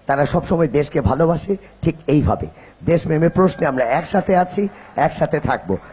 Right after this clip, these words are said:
আমরা গড়তে চাই আমাদের স্বপ্নের সোনার বাংলাদেশ। আমার সময় শেষের দিকে, আর সে কারণে আমি শেষ ম্যাজিকটা দেখাচ্ছি, যদিও আরো দেখানোর সুযোগ ছিল। এবার যে ম্যাজিকটা আমি দেখাবো,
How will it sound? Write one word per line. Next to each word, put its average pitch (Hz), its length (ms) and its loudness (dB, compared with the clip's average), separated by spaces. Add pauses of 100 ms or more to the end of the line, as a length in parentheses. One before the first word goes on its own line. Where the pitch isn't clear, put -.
(100)
আমরা 147 300 0
গড়তে 175 300 2
চাই 202 240 0 (240)
আমাদের 131 300 -2
স্বপ্নের 160 400 -2
সোনার 120 300 0
বাংলাদেশ। 92 520 -2 (420)
আমার 147 200 2
সময় 165 340 -2
শেষের 180 380 -2
দিকে, 92 220 -8 (280)
আর 123 80 -2
সে 156 200 0
কারণে 156 280 2
আমি 147 120 2
শেষ 165 320 0
ম্যাজিকটা 117 380 -2
দেখাচ্ছি, - 440 -4 (400)
যদিও 156 340 4
আরো 139 160 4
দেখানোর 131 360 0
সুযোগ 175 300 0
ছিল। - 260 0 (520)
এবার 196 260 2
যে 214 100 2
ম্যাজিকটা 170 400 0
আমি 156 140 4
দেখাবো, 135 480 0